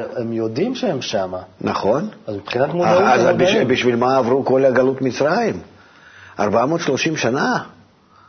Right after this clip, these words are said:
Speaker 2: הם נמצאים עכשיו, אה, ימים האחרונים לפני היציאה.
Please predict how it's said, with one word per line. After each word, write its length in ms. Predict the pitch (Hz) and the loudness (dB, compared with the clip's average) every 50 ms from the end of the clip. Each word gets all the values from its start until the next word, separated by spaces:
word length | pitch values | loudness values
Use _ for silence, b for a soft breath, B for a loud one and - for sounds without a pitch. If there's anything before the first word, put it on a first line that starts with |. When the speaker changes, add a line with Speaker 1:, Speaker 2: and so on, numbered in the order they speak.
| b b - | b b -6
Speaker 2:
הם 120 | 95 95 101 | -4 -2 -2
נמצאים 400 | 104 95 90 117 123 135 147 156 | -2 -2 0 0 0 0 0 -2
עכשיו, 240 | 123 - - 151 143 - - 156 | 0 0 0 0 -2 -2 0 2
אה, 60 | 143 135 131 127 123 120 117 110 110 107 107 104 104 | 4 4 6 4 4 4 4 4 4 4 4 4 2
ימים 380 | 107 107 107 110 135 156 180 | 2 2 0 0 0 0 0
האחרונים 480 | - 160 117 127 123 123 120 139 147 143 | -2 0 0 0 0 2 0 0 -2 -2
לפני 260 | 127 107 101 120 135 | -4 -4 -2 0 0
היציאה. 640 | 135 127 117 117 104 - - 123 127 160 175 160 | 2 2 0 -2 -4 -2 -2 -2 0 0 0 -2